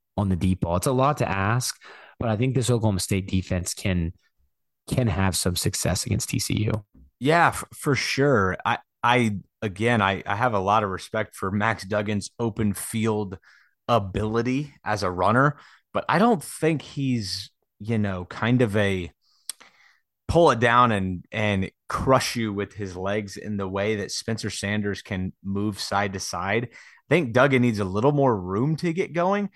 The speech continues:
Speaker 2: but once he does, he's as <laughs> fast as anybody. But I, I think that he doesn't present necessarily the same, like, hard to bring down.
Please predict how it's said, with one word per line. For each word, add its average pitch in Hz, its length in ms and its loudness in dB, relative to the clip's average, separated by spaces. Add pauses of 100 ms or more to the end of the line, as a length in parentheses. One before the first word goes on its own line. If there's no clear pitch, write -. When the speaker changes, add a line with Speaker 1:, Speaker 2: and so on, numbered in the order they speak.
(260)
Speaker 2:
but 113 100 -2
once 135 280 2
he 113 120 -6
does, 104 360 0
he's 113 220 -4
as 110 100 -2
<laughs> - 0 -
fast - 540 -2
as 110 180 0
anybody. 143 560 2 (380)
But 120 180 0
I, 127 180 0
I 123 120 0
think 160 320 0
that 143 100 -2
he 131 140 -4
doesn't 120 340 2
present 107 420 0
necessarily 110 480 0
the 92 120 -4
same, 107 340 0
like, 98 240 -2 (400)
hard 123 440 0
to 107 60 -2
bring 107 380 -2
down. 113 540 2